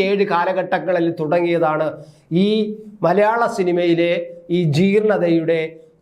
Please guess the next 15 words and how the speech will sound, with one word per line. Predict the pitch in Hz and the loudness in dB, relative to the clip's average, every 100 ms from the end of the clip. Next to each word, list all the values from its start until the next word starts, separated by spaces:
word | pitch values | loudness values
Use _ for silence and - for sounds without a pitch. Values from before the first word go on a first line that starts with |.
| - | 0
തുടക്കം | 190 202 202 202 202 180 | 2 2 2 -2 0 -4
എന്ന് | 160 | -2
പറയേണ്ടത്. | 143 135 113 - - _ _ _ _ _ _ _ _ _ _ - | -2 -4 -6 -12 -20 _ _ _ _ _ _ _ _ _ _ 0
അത് | 254 247 - - - - _ _ _ _ _ _ _ _ _ _ _ 208 | 2 2 -2 -8 -12 -18 _ _ _ _ _ _ _ _ _ _ _ -2
അന്നത്തെ | 226 247 247 214 208 - - - _ _ _ _ _ - | 0 0 0 0 -2 -8 -14 -20 _ _ _ _ _ 0
മാക്ട | 202 240 247 277 294 202 | 2 2 0 0 0 -2
ഫെഡറേഷൻ | 202 220 220 214 214 214 202 | 0 0 0 -2 -4 -2 0
എന്ന് | 190 190 | 2 2
പറയുന്ന | 185 185 175 185 226 - - _ _ _ _ _ _ _ _ _ _ _ - - | 0 0 0 0 0 -4 -18 _ _ _ _ _ _ _ _ _ _ _ -14 -2
സിനിമാ | 233 247 277 294 262 | 0 4 2 2 0
പ്രവർത്തകരുടെ | 220 220 214 214 202 190 240 294 - - _ _ - | 0 0 0 0 2 2 2 0 -4 -18 _ _ 0
ഒരു | 214 214 214 | 2 2 0
സംഘടനയെ | 214 214 208 247 233 214 196 202 226 196 - _ _ _ _ _ - | 0 2 2 0 2 0 0 0 -2 -8 -16 _ _ _ _ _ 0
മായി | 214 214 | 2 2
ബന്ധപ്പെട്ട് | 202 185 196 202 185 196 | 0 2 0 0 0 0